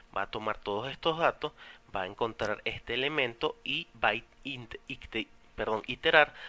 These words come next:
todo lo que le contenga. En, en este caso va a generar varios div, dependiendo de cuántos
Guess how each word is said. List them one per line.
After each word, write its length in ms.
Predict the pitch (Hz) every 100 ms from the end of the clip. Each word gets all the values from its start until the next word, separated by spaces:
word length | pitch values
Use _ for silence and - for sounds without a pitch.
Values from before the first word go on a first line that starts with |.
| -
todo 180 | - 120
lo 180 | 120 110
que 140 | 107
le 180 | 98 104
contenga. 720 | - - 107 - 240 185 95 - -
En, 160 | 107 101 -
en 60 | 107
este 200 | - 139
caso 360 | 170 165 170
va 100 | 117
a 40 | 92
generar 480 | 110 110 127 139 - - -
varios 580 | 113 95 92 104 113 120 - - - -
div, 280 | 165 180 151 - - - - -
dependiendo 640 | 151 175 170 160 147 143
de 140 | 151 123
cuántos 500 | - 107 110 110